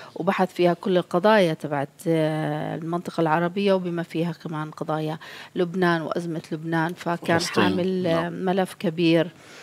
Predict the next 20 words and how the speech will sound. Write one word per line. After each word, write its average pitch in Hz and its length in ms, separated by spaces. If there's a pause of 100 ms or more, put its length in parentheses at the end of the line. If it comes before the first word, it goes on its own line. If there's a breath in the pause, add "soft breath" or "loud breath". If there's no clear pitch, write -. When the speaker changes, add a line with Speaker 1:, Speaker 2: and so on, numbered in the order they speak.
(440 loud breath)
Speaker 1:
لدعم 170 1040
الجميع، 190 880
إن 180 80
كان 160 300
المقدسات 160 760
المسيحية 156 840 (420 loud breath)
وأهل 202 320
الإسلامية، 151 600
كونه 160 320
هو 156 240
الوصي 151 540
على 160 440 (380 loud breath)
ال-، 156 340
ال-، 147 480
Speaker 2:
المقدسة. - 420
Speaker 1:
المقدسات 180 460
في - 80
الأراضي 160 400
المقدسة، 185 1000 (360 loud breath)
وأيضا 208 800